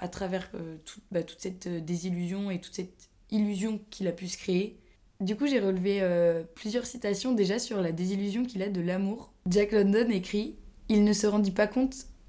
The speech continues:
que ce qu'il avait vu de si beau dans son regard n'était que le reflet de ce qu'avait projeté le sien. »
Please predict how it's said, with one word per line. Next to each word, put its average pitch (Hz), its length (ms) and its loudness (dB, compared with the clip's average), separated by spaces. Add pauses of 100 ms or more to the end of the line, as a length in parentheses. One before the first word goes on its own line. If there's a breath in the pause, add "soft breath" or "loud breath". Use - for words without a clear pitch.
(100)
que - 160 0
ce 196 120 0
qu'il 202 200 0
avait 190 200 4
vu 185 180 0
de 190 100 4
si - 240 0
beau 240 120 4
dans 196 120 2
son 185 160 -2
regard 185 280 6
n'était 196 220 0
que 214 100 2
le 190 100 6
reflet 170 360 2
de 190 180 -2 (100)
ce - 220 -6
qu'avait 180 260 2
projeté 202 420 0
le 190 80 4
sien. » 185 340 0